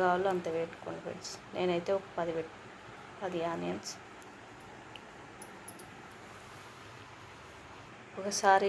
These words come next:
ఇలాగనే అవుతుంది కదా ఫ్రెండ్స్, వీడియోలన్నీ పోతే ఇంట్రెస్ట్ అనేదే ఉంటలేదు ఫ్రెండ్స్ అస్సలు. వారం రోజుల నుంచి అయితే నా మ-, దిమాగ్ పని చేస్తలేదు ఫ్రెండ్స్. మొత్తం మంచి వీడియోలు చేసి పెట్టుకున్నాను,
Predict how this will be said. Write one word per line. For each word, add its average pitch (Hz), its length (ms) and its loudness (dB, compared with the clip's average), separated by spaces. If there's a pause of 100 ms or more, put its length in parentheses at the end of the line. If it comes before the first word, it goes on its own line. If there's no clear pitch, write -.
ఇలాగనే 185 440 6
అవుతుంది 180 320 0
కదా 175 200 4
ఫ్రెండ్స్, 180 200 2 (140)
వీడియోలన్నీ 185 600 6
పోతే 175 260 6 (160)
ఇంట్రెస్ట్ 180 480 2
అనేదే 180 360 6
ఉంటలేదు 170 400 4
ఫ్రెండ్స్ 170 280 -6
అస్సలు. 185 440 4 (840)
వారం 170 340 4
రోజుల 180 220 6
నుంచి 180 200 2
అయితే 170 220 -2
నా 165 140 4
మ-, 165 180 0
దిమాగ్ 170 400 -2
పని 170 180 2
చేస్తలేదు 165 420 0
ఫ్రెండ్స్. - 220 -10 (120)
మొత్తం - 360 -2
మంచి 175 380 2
వీడియోలు 185 320 6
చేసి 170 240 0
పెట్టుకున్నాను, 170 480 -2